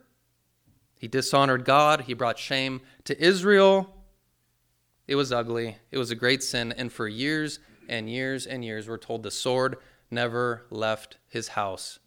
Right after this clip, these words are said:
Turmoil, destruction, and consequences for his sin. Psalm fifty-one shows us a man who returned to his senses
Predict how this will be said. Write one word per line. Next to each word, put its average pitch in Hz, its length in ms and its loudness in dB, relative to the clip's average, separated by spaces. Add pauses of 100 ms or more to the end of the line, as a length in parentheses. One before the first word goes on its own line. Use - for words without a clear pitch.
Turmoil, 110 600 -4 (320)
destruction, 117 800 -2 (300)
and 117 140 -2
consequences 110 920 -2 (180)
for 117 220 0
his 113 140 -4
sin. 107 440 -2 (960)
Psalm 127 300 2
fifty-one 131 640 0
shows 113 340 -2
us 120 140 -6
a 113 60 0
man 113 460 -4 (220)
who 131 120 -2
returned 123 560 -2
to - 140 -4
his 143 180 2
senses 117 440 -2